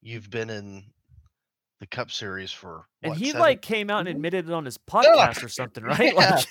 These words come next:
Speaker 1: he did, dude, and he, he wasn't shy about it. He's like, "Yeah, I
Speaker 2: <laughs>
Speaker 1: meant to, I meant to take him with me." Like, "Dude, no, don't say that. Shut up."
Speaker 2: I've got
Speaker 1: <laughs>
Speaker 2: his podcast saved. I'm, I'm, I, I told you, I don't listen to, you know, Dale Junior or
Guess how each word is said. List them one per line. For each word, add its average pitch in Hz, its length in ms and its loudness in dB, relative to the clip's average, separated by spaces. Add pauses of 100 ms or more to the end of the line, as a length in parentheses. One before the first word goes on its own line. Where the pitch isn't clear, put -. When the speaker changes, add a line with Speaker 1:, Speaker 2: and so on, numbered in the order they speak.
(260)
Speaker 1:
he 202 60 -12
did, 202 360 8
dude, 143 260 6
and 147 160 2
he, 139 140 -6
he 117 240 -2
wasn't 131 380 -4
shy 175 320 4
about 120 340 -2
it. 87 180 -10
He's 110 220 -10
like, 113 140 -8
"Yeah, 143 160 4
I 123 40 -2
Speaker 2:
<laughs> - 0 -
Speaker 1:
meant 123 200 -8
to, 113 140 -14 (160)
I 220 60 -12
meant 139 160 -8
to 117 80 -16
take 127 220 -4
him 110 100 -8
with 131 240 -8
me." 87 160 -16 (120)
Like, 190 200 -14
"Dude, 285 260 -8
no, 190 200 -4
don't 117 220 -10
say 240 180 -2
that. 107 200 -4
Shut 147 180 0
up." 202 220 4 (200)
Speaker 2:
I've 160 280 0
got 160 220 2
Speaker 1:
<laughs> - 0 -
Speaker 2:
his 160 180 -4
podcast 147 580 0
saved. 131 320 -6
I'm, 123 220 -6
I'm, 123 240 -8 (100)
I, 123 200 -6 (120)
I - 40 -4
told 135 260 -8
you, 120 60 -4
I 113 40 -4
don't 127 200 -6
listen 131 340 -8
to, 110 340 -10 (240)
you 131 120 -10
know, 107 240 -10 (220)
Dale 123 180 -4
Junior 120 480 -10
or 107 160 -10